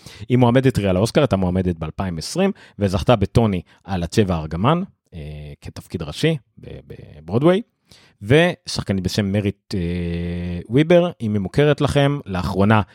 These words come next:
היא מהסדרה לא יאמן בנ-, בנטפליקס, סדרה מדהימה, סדרה, גם, אה, מיני סדרה, זה סיפור אמיתי, אז זה לא, זה סדרה עם כמה עונות, והיא זכתה, אה, בשני אמי, אחד על האחות ג'קי, ואחד על, אה,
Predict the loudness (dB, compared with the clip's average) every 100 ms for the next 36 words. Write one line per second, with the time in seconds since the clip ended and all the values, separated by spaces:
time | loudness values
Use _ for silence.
0 | _ -6 -4 -2 0 0 2 2 0 0
1 | 0 0 -2 -8 -8 -10 -6 -2 0 2
2 | 0 -2 -8 -6 -6 -8 -8 -8 -4 -4
3 | -4 _ _ -6 -4 0 2 2 0 -8
4 | -10 -2 2 4 2 0 -4 -6 -8 -8
5 | -2 -2 0 0 -2 -2 -8 -8 -8 -12
6 | -12 -8 -8 -8 -8 -6 0 0 0 -10
7 | -20 -20 -12 0 2 2 0 2 4 4
8 | 0 -2 -2 0 -2 -2 0 2 2 0
9 | -4 _ _ -4 -2 0 0 0 0 2
10 | 2 2 -2 -4 _ -6 0 0 0 -2
11 | -4 -4 -4